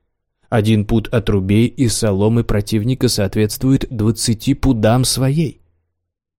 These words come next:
Убивает противника ярость, захватывает его богатство жадность.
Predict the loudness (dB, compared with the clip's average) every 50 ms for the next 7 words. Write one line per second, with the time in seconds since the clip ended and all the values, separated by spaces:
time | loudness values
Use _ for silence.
0 | _ _ _ _ _ _ -2 0 2 4 4 4 6 6 4 4 2 2 0 -2
1 | -2 0 0 0 2 2 0 0 0 0 0 0 2 2 0 0 -2 -4 -6 -8
2 | -10 -10 -10 -10 -10 -10 -12 -12 -14 -14 _ _ _ _ 0 2 2 2 2 0
3 | 0 0 0 0 0 0 0 0 0 0 0 0 2 0 0 0 0 -2 0 0
4 | -2 -2 -2 -4 -4 -4 -2 -2 -2 -2 -2 -4 -10 _ _ _ _ _ _ -2
5 | -2 0 0 -2 -2 -4 -4 -6 -10 -10 -6 -4 -2 -2 -2 -2 -4 -4 -6